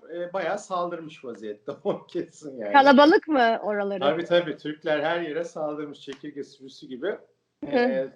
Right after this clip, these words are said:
Speaker 1: du-, du-, o da yani tabii şey ama şöyle bir şey de var. Hani fiyatlar en azından hani benim gördüğüm kadarıyla, e, tabii ki geçen senenin, hani çok geçen seneyi de hatırlamıyorum bu arada. Hani çok böyle bir tatil yapmamıştım çünkü.
Speaker 2: Evet.
Speaker 1: Ama, e,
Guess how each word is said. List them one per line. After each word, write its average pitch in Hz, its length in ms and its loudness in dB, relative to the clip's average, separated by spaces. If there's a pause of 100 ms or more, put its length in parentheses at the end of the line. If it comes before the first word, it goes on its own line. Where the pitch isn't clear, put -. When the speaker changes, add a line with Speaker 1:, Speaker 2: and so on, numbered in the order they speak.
(240)
Speaker 1:
du-, 151 140 -12
du-, 156 120 -6
o 147 220 -4
da 196 100 -2
yani 185 300 0
tabii 202 220 -8
şey 196 240 -4
ama 196 280 -6 (220)
şöyle 196 260 -6
bir 202 40 -10
şey 202 220 -12
de 135 120 -2
var. 180 180 -4
Hani 165 180 -8
fiyatlar 170 680 -8
en 160 120 -8
azından 151 520 -8
hani 120 220 -12
benim 139 260 -8
gördüğüm 139 360 -8
kadarıyla, 139 600 -12 (380)
e, 131 260 -6
tabii 151 260 -8
ki - 140 -20
geçen 131 320 -6
senenin, 135 540 -8
hani 127 180 -10
çok 170 220 -8
geçen 180 280 -4
seneyi 202 220 -6
de 180 40 -4
hatırlamıyorum 139 560 -6
bu 101 40 -6
arada. 104 180 -4
Hani 110 100 -10
çok - 280 -20
böyle 120 180 -6
bir 123 140 -8 (260)
tatil 127 320 -4
yapmamıştım 120 540 -8
çünkü. 170 460 -8 (100)
Speaker 2:
Evet. 220 360 0
Speaker 1:
Ama, 196 340 4
e, 151 60 2